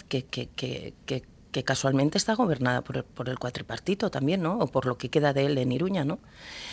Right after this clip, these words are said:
Entonces, nosotras hemos defendido también desde el gobierno que la vía era hablar,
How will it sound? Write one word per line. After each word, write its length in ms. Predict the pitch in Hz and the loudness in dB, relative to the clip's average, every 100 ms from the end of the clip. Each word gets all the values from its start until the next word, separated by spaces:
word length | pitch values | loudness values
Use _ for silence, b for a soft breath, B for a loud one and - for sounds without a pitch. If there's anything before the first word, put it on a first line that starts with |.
| B B | B B
Entonces, 400 | 143 165 175 156 | 4 6 6 4
nosotras 680 | 151 143 135 156 202 226 - | 4 6 6 4 4 2 2
hemos 240 | 151 185 | 4 4
defendido 480 | 196 160 143 185 185 | 2 0 2 4 2
también 300 | 139 139 165 | 2 4 4
desde 200 | 160 143 | 2 0
el 60 | 139 | 0
gobierno 540 | 160 180 226 240 277 294 B B B | 2 2 2 4 4 2 B B B
que 100 | - | 2
la 120 | 139 135 | 4 6
vía 240 | 147 156 | 6 8
era 340 | 156 180 127 - B B | 8 6 4 -2 B B
hablar, 520 | - 123 147 226 - | -2 6 8 6 2